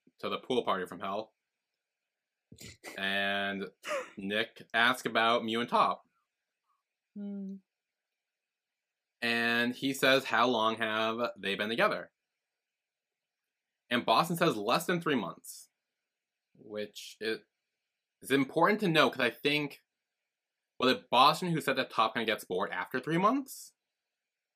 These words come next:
Speaker 2: Yes, so he's very fixated on the three months thing. He's like,
Speaker 1: Yeah.
Speaker 2: "Oh, you should be done soon." <laughs>
Speaker 1: Yeah.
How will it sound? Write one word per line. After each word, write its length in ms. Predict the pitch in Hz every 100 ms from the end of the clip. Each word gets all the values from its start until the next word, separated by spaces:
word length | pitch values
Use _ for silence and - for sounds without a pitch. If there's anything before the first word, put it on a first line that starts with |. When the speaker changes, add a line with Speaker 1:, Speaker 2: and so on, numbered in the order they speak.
| _ _ _ _ _ - _ _
Speaker 2:
Yes, 760 | 196 202 214 214 226 214 196 -
so 140 | 226
he's 180 | 247 262
very 180 | 277 277
fixated 460 | 269 - 247 240
on 140 | 226 220
the 60 |
three 280 | - 226 220
months 440 | 202 202 - - -
thing. 460 | 202 180 180 185 196
He's 140 | 208
like, 120 | 202 190
Speaker 1:
Yeah. 100 | 180
Speaker 2:
"Oh, 200 | 294 285
you 100 | 302
should 180 | 311 233
be 100 | 233
done 220 | 208 208
soon." 320 | 202 202 202 220 - - -
<laughs> 80 | 302 - - - _ _ _ _ _ _ -
Speaker 1:
Yeah. 300 | 98 87